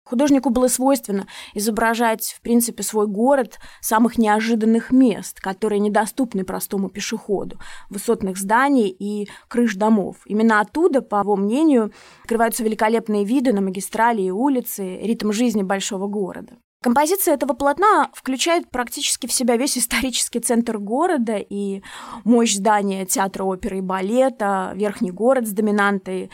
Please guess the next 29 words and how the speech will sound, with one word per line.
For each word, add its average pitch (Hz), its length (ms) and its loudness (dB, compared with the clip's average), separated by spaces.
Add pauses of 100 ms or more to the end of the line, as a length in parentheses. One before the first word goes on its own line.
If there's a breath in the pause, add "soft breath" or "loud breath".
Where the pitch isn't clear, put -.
Свято-Духова 202 720 -2
собора, 202 800 0 (240 loud breath)
вид 226 180 -2
на 208 120 0
Коммунистическую 220 960 -2
улицу 208 420 -2
с - 60 -10
телевышкой 196 840 -4
и 185 60 -12
строящиеся 226 720 2
объекты 208 420 -2
города. 226 500 0 (160)
Перед 220 180 0
нами 269 180 6
динамичный, 240 720 4
энергичный, 208 560 0
меняющийся 220 680 0
Минск. 240 480 4 (480 loud breath)
И 214 60 -12
художник 294 480 2
словно 269 280 4
вовлекает 240 600 2
нас 330 200 0
одновременно 226 640 4
в - 140 -16
прошлое, 233 800 -2 (240 loud breath)
настоящее 214 760 0
и 202 120 -2
будущее, 196 720 -6